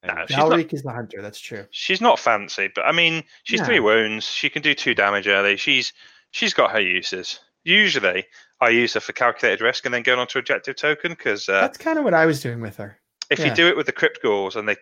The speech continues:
Speaker 2: they can just lethal ward and then you die. Whereas, uh, she's got that one extra wound, so they can't do it.
Speaker 1: Yeah, that's
Speaker 3: Okay.
Speaker 1: ba-, yeah, basically use her for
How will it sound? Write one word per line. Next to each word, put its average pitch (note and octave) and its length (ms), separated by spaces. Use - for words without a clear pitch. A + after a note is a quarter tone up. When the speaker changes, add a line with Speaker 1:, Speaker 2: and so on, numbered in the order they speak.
Speaker 2:
they A2+ 160
can A#2+ 140
just A2 160
lethal G#2+ 240
ward A2 160
and G#2 100
then G2 80
you F#2+ 80
die. G2+ 300
Whereas, A2 380
uh, A2+ 140
she's A#2+ 260
got - 200
that G#2 160
one A2 180
extra G#2+ 280
wound, A2 240
so - 80
they F2+ 80
can't G2+ 260
do G#2 140
it. G#2 100
Speaker 1:
Yeah, F#2+ 140
that's A#2+ 180
Speaker 3:
Okay. E3 180
Speaker 1:
ba-, - 60
yeah, G#2+ 200
basically C3 380
use A2+ 240
her A2 140
for F2+ 400